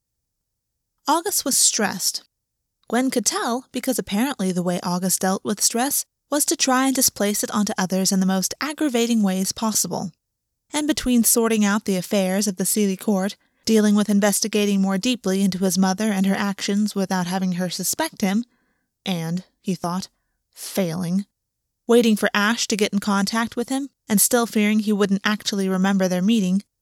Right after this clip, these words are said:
dealing with August increasingly cutting remarks and his attempts to incite Gwen into argument was starting to wear. Not only that,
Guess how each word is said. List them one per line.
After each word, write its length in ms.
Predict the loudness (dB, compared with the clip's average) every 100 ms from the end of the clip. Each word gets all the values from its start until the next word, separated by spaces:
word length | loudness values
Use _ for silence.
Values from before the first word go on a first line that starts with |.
| _
dealing 280 | -2 -2 -2
with 140 | -4 -2
August 320 | 0 0 0
increasingly 640 | 0 -2 -2 0 2 2 2
cutting 280 | 0 0 2
remarks 560 | 4 2 0 -4 -8 -2
and 100 | 2
his 100 | 2
attempts 400 | 2 0 -2 -2
to 140 | -2 0
incite 420 | 0 2 0 -2
Gwen 240 | 0 2 2
into 160 | 0 0
argument 460 | 0 0 -2 -4 -8 _ -4
was 100 | -2
starting 400 | 2 2 0 -4
to 100 | -2
wear. 460 | 0 0 -2 -8 -14 _ _ _ _ _ _ _
Not 160 | 2 2
only 220 | 4 4
that, 340 | 4 4 2